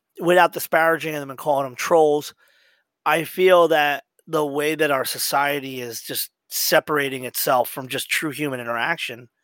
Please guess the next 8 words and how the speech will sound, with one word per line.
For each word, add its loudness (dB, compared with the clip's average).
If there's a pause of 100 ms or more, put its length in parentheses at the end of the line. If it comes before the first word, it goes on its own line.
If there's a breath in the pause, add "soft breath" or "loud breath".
(640)
that 4
there 6
is 2 (600)
endorphin 2
rushes 0
that -2
come -2
from, -2